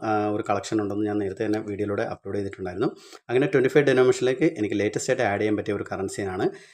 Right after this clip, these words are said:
ഇന്തോനേഷ്യയിലെ ട്വൻറ്റി ഫൈവ്, അതായത് ഇരുപത്തഞ്ച് denomination വരുന്ന ആയിരത്തി തൊള്ളായിരത്തി അറുപത്തിനാലിലെ കറൻസിയാണ്.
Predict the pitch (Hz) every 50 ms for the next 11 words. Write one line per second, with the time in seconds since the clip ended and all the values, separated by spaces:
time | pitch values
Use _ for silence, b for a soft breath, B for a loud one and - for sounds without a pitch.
0 | B _ - 123 127 156 156 156 143 - 147 139 165 175 - - 127 117 113 110
1 | - 104 98 90 - 92 92 101 107 120 110 101 101 101 - 117 107 120 127 113
2 | 104 101 101 104 101 - - 104 98 92 92 98 120 - - 107 113 113 120 -
3 | - 131 131 127 - 160 - - 110 107 113 113 120 - - 135 117 98 95 95
4 | 101 98 - 95 95 98 92 - 101 95 113